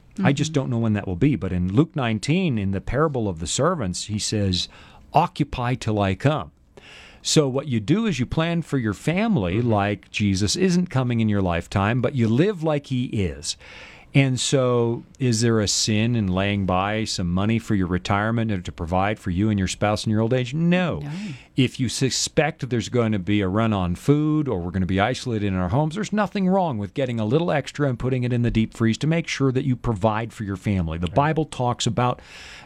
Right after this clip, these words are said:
Speaker 1: it's a sin not to provide for your family if
Speaker 2: Right.
Speaker 1: you can.
Speaker 2: Right.
Speaker 1: There's a radical difference between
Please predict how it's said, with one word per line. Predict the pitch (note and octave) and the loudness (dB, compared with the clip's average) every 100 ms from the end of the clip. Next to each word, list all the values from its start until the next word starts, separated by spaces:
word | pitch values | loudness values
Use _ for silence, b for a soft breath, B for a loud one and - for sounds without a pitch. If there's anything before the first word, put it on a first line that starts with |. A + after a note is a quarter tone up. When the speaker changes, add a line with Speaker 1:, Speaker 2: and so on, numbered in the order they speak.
| - | -2
Speaker 1:
it's | B2 A2 | 0 2
a | |
sin | - - E3 D3 C#3+ | 0 0 0 2 2
not | D#3+ G3+ - | 2 0 -2
to | D3 | -2
provide | C3+ G#2+ G#2+ G#2 | 0 0 0 -2
for | - A2 | -2 -2
your | G2+ | 0
family | A2+ G2 G#2 G#2 | -2 0 0 -2
if | A#2+ F#2+ | 0 0
Speaker 2:
Right. | F3+ G2 | 2 0
Speaker 1:
you | F#2 | 0
can. | - F#3+ D3+ E2+ E2+ D3+ | 2 0 2 -4 -8 -8
Speaker 2:
Right. | C#3 E3 | -2 0
Speaker 1:
There's | F3 D3+ | 0 0
a | C#3+ C3+ - - - - - | -4 -8 -20 -18 -18 -12 -4
radical | E3+ G#3+ B3 C4 A3+ F3 D3 G2+ - | 0 0 -2 -4 -4 -2 -2 -2 0
difference | D#3+ F3 - D#2+ - - B B B B B B B - G#2 | 0 0 -6 -10 -8 -12 B B B B B B B -14 2
between | C3 B2+ - - C#3 C3 B2 B2 | 4 4 -2 0 2 2 2 0